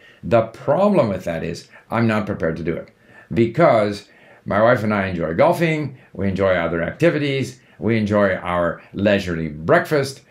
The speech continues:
we enjoy so many other things that we're doing that I kinda have to try hard to sneak my language learning in there. When I was working for the Canadian government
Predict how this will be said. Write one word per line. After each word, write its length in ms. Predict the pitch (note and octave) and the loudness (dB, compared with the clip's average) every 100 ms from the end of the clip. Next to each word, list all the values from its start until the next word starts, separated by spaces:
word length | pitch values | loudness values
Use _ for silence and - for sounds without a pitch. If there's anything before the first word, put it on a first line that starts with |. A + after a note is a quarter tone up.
| - - - | -20 -20 -4
we 180 | B2+ E3 | 0 2
enjoy 320 | D#3 E3 D#3 | 4 4 4
so 200 | D3+ E3+ | 2 0
many 200 | E3 D#3 | 0 -2
other 220 | D3 F3+ | 0 0
things 320 | - C#3 A#2 | 0 0 0
that 140 | G#2 - | -2 -4
we're 120 | F2+ | -6
doing 600 | E2 F#2 F#2 D#2 D2+ C#2+ - _ _ _ - | -4 -2 -2 -4 -10 -12 -18 _ _ _ -4
that 280 | G#2+ G#2 - | -2 -2 -2
I 160 | C3+ | -2
kinda 300 | - D#3+ F3 | -2 -2 0
have 300 | C#3 C3 B2+ | 0 0 0
to 200 | A2+ F#2+ - _ _ _ - | -2 -2 -6 _ _ _ -6
try 320 | D#3 E3 D#3+ | 2 4 4
hard 340 | B2+ C3 C#3 | 4 4 4
to 80 | G#2+ | 0
sneak 460 | - - C3+ C#3 A2+ | -6 -4 -2 0 0
my 180 | A2 | 0
language 520 | G2+ G#2+ A2 G#2+ F#2 E2 | 2 2 2 0 -2 -2
learning 540 | G2+ G2 F#2 F2+ F2+ - _ _ | 0 0 0 -4 -6 -18 _ _
in 280 | B2 B2 G#2 | 0 2 2
there. 440 | E2+ D2+ - - _ _ - - - - _ _ _ _ | 0 -6 -14 -18 _ _ -20 -20 -20 -20 _ _ _ _
When 220 | - A2 A#2+ | -2 0 4
I 100 | B2 | 2
was 420 | A2 F2+ - - _ | 2 -4 -12 -18 _
working 320 | A2 A#2+ G#2 | 0 0 0
for 120 | F#2+ F#2 | -2 -2
the 120 | F2+ | -2
Canadian 480 | F#2 F#2 E2+ E2 E2 | -2 -2 -2 -2 0
government 580 | C#3+ D3 G2+ F2+ F2 | 2 2 0 -2 -8